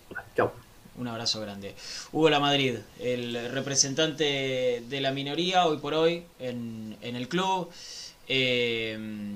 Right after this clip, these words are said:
Speaker 2: fue una, una linda charla, es verdad, eh, y coincido, eh, y, mm, coincido con,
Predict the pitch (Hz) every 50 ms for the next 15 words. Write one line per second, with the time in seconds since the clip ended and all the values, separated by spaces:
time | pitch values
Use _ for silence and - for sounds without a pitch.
0 | 101 98 98 98 92 90 87 - - - - - - - 131 131 131 127 120 117
1 | 113 113 - 127 131 131 131 131 131 131 127 - - 143 139 131 131 135 135 135
2 | 139 - - - - - 127 117 117 123 123 127 131 127 123 123 123 127 135 135
3 | - - - - 123 120 117 113 113 110 110 107 107 107 107 104 104 104 104 101
4 | 101 98 98 98 95 90 85 - - 120 113 - - 131 131 131 - - 160 165
5 | 165 170 170 170 175 175 175 - - - - - - - - - - - - -
6 | - - - - - - - - - 120 117 113 110 107 107 107 107 98 - 104
7 | 110 107 104 104 101 101 101 101 98 95 90 85 73 62 - - - - - -
8 | - - - - - 123 123 120 - - 143 151 156 151 135 - 127 117 113 110
9 | 110 110 104 104 101 98